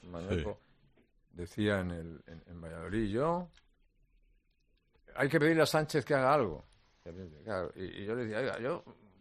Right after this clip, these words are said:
Speaker 1: puestos a, yo no sé qué es peor, es decir, pedirle que haga algo, pedirle que no haga nada. <laughs> Pues no, yo no se sabe ya, ¿no? Porque está, está,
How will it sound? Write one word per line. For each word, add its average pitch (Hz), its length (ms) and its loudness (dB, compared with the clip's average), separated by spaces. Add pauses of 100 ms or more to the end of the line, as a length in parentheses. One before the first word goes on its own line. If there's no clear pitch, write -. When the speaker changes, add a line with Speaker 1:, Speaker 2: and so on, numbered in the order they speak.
Speaker 1:
puestos 127 360 -4
a, 143 360 4
yo 151 120 2
no 180 60 2
sé 139 120 0
qué 110 60 2
es - 80 2
peor, 147 240 4
es 120 60 4
decir, 123 180 0
pedirle 147 240 2
que 165 100 2
haga 165 140 8
algo, 180 280 6
pedirle 147 220 2
que 165 60 4
no 156 100 6
haga 120 120 6
nada. 151 280 6
<laughs> - 1300 -6
Pues 123 160 2
no, 160 120 4
yo 135 120 2
no 156 120 4
se 170 120 6
sabe 143 320 8
ya, 92 160 6
¿no? 123 120 2
Porque 120 120 0
está, 127 160 2
está, 131 200 4